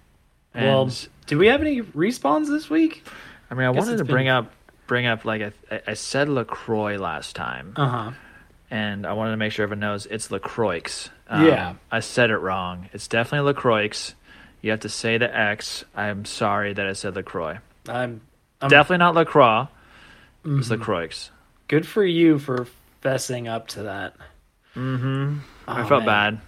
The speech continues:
Speaker 2: That was
Speaker 1: Well
Speaker 2: two weeks of festering on, like,
Speaker 1: <laughs>
Speaker 2: "I said it wrong, and it's LaCroix," and I just, I don't know. I'm, I'm
Speaker 1: And
Speaker 2: glad I straightened it out.
Speaker 1: Yeah, well, why don't you just give all our social media shout-outs right then and there?
Speaker 2: Yeah,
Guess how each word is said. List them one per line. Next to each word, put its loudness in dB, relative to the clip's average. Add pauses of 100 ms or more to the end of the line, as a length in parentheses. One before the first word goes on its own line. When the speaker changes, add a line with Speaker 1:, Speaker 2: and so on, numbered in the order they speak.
(160)
Speaker 2:
That 4
was 6
Speaker 1:
Well 2
Speaker 2:
two 8
weeks 6
of 2
festering 0
on, -2
like, -4 (340)
Speaker 1:
<laughs> -2
Speaker 2:
"I -4
said -4
it 0
wrong, -2
and -6
it's -10
LaCroix," 0
and -10
I -6
just, -10
I -8
don't -6
know. -6 (320)
I'm, -8 (120)
I'm 2 (140)
Speaker 1:
And -2
Speaker 2:
glad 8
I 6
straightened 2
it 0
out. -2
Speaker 1:
Yeah, 4
well, 4
why 8
don't 0
you 4
just -4
give 4
all 6
our 4
social -2
media 0
shout-outs -2
right -4
then -6
and -12
there? -8 (1160)
Speaker 2:
Yeah, 0